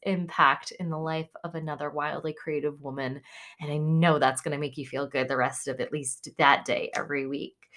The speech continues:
Um, and of course, I think the way to manage all of this is to set up a pretty simplistic survey or ask funnel, uh, through ClickFunnels, which is what I use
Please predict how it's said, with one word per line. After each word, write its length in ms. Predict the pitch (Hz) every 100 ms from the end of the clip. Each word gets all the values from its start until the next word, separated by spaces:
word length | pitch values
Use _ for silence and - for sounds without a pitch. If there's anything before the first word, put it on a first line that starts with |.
| - - - - - - - _ _ -
Um, 300 | 233 262 269
and 280 | 277 330 330
of 120 | 330
course, 420 | - 359 381 381 -
I 180 | 226 233
think 440 | 233 - 294 339 - -
the 220 | 247 240
way 400 | 233 226 220 233
to 200 | 233 220
manage 560 | 190 190 190 254 202 165
all 280 | - 156 143
of 180 | 147
this 300 | - 151 170
is 160 | 196 196
to 100 | 247
set 220 | 240 302
up 120 | 339
a 60 | 339
pretty 260 | - 247 226
simplistic 800 | - 202 196 202 196 220 196 190
survey 560 | - - 185 190 190 180
or 160 | 165 -
ask 400 | 160 170 - -
funnel, 480 | 175 170 165 175 - _ - _ _ _ -
uh, 300 | 180 165 -
through 280 | - 226 220
ClickFunnels, 640 | 269 247 - 214 226 220
which 140 | 202
is 160 | 202 202
what 120 | 202
I 100 | 190
use 400 | 196 208 208 -